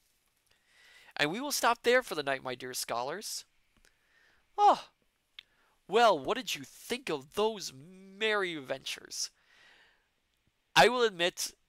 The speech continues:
reading this language, the way it's written, is a tongue twister. And I, there are a couple times, as you could tell, I was fumbling over the words.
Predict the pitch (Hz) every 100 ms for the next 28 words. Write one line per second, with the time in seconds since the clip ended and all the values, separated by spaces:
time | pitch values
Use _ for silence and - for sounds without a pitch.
0 | _ - 120 135 214 240 220 175 156 -
1 | 139 135 139 139 147 139 - - 135 123
2 | 143 143 - 135 127 131 139 117 - -
3 | - _ 127 - - - 143 127 117 -
4 | 67 - - - - _ _ _ _ _
5 | _ _ 131 135 - - 123 143 160 175
6 | 185 170 - 165 147 135 131 139 139 139
7 | 131 123 - - 143 127 123 123 123 127
8 | - 50 -